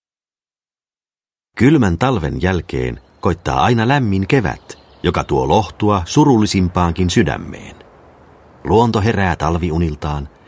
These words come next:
ja ilmassa väreilee uusi toivo. Talven yhä jatkuessa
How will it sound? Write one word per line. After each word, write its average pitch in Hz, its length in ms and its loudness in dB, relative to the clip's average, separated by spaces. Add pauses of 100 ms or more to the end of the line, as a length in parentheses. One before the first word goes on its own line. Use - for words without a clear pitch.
(160)
ja 95 120 0
ilmassa 131 440 0
väreilee 98 580 -2 (140)
uusi 131 380 2
toivo. - 520 -4 (1600)
Talven 87 320 0
yhä 98 220 0
jatkuessa 69 680 -6